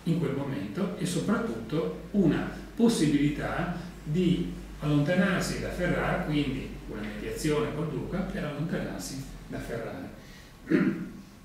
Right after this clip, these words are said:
Tutto questo implica però da subito il ruolo di Tasso poeta.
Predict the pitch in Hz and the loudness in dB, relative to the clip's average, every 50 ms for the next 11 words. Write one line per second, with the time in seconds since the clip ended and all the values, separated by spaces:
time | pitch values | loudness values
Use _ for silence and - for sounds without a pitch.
0 | - - - - - - 254 247 - 262 - - - 139 123 - - - 151 165 | -20 -20 -20 -16 0 4 6 8 10 10 8 10 8 8 6 6 4 4 4 4
1 | 185 190 - - - - - - - 220 214 214 185 151 151 143 143 - - 185 | 4 4 2 0 -4 -8 -12 -6 4 6 8 8 8 8 6 4 2 0 0 2
2 | 175 156 - 170 160 - - 165 160 147 151 175 175 175 185 190 196 196 196 190 | 2 4 4 4 2 0 0 0 0 0 0 0 0 0 2 2 2 0 -2 -4
3 | - - - - - - - - - 214 220 185 156 170 - - - 151 160 170 | -6 -8 -12 -14 -14 -16 -16 -2 4 6 8 8 8 6 4 4 2 2 2 2
4 | 170 165 - - - - - 147 156 160 156 131 120 123 - - - 165 156 156 | 2 0 -2 -4 -8 -8 -4 -2 -2 0 0 -2 -2 -2 -2 -2 0 2 2 2
5 | 156 156 156 - 156 156 151 - - - - - - | 2 2 0 0 2 2 2 2 0 -2 -6 -8 -10